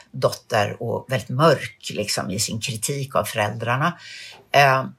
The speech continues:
där blev jag, där, där blev, det påverkade mig, liksom, på ett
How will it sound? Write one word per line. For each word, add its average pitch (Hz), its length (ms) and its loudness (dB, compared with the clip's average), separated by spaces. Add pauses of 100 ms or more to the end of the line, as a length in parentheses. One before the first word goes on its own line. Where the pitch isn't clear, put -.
(120)
där 131 420 6
blev 185 320 6
jag, 151 420 2
där, 147 280 -2
där 165 260 0
blev, 226 480 -4
det 180 200 -4
påverkade 175 560 2
mig, 131 340 -4
liksom, 139 380 -6
på - 120 -4
ett 139 80 -6